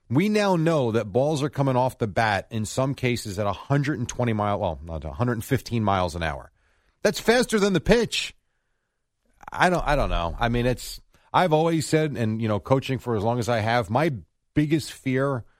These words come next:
especially as the kids start to get older and the pitching becomes faster and the kids get bigger, I am terrified that a kid's gonna get hit in the forehead,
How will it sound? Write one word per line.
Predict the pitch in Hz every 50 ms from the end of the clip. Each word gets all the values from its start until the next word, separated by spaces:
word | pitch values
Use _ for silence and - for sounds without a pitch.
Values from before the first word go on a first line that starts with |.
| _ _ _ _ _
especially | 107 101 - - - 160 165 - - 156 131
as | 95
the | 87 107
kids | - - - 135 123
start | - - 139 123 -
to | -
get | 123 117 98
older | 92 110 123 127 120 135 139 139 123 - - -
and | 104 95 95 92
the | 85
pitching | - - 131 127 - 135 135 127
becomes | 120 113 - 113 104 98 -
faster | - - 117 117 120 123 110 - - 139 135 127
and | - 95 92 87
the | 82
kids | - - 135 131 104 -
get | 131 95 87
bigger, | 80 110 113 113 127 131 135 - - - - _ _ _ _ _ _
I | 127 151 190
am | 311 262 220
terrified | - - - - 139 147 127 98 - - 90 82 80 71
that | 90
a | 87 85
kid's | - 123 120 104
gonna | 98 104 92
get | 82 87 82
hit | -
in | 76
the | 90 -
forehead, | - 104 101 87 80 76 67 69